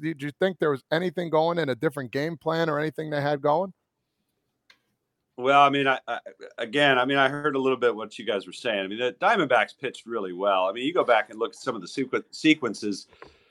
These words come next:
Speaker 2: Um, they didn't miss a lot in the middle, and that, I think that's something that teams like the Phillies do. They're able to capitalize on those misses in the middle.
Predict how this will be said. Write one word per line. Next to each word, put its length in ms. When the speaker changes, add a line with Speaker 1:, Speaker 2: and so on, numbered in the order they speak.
Speaker 2:
Um, 520
they 220
didn't 280
miss 260
a 40
lot 360
in 80
the 60
middle, 440
and 140
that, 160
I 80
think 220
that's 240
something 340
that 160
teams 300
like 160
the 80
Phillies 440
do. 220
They're 260
able 140
to 100
capitalize 680
on 100
those 200
misses 380
in 80
the 60
middle. 400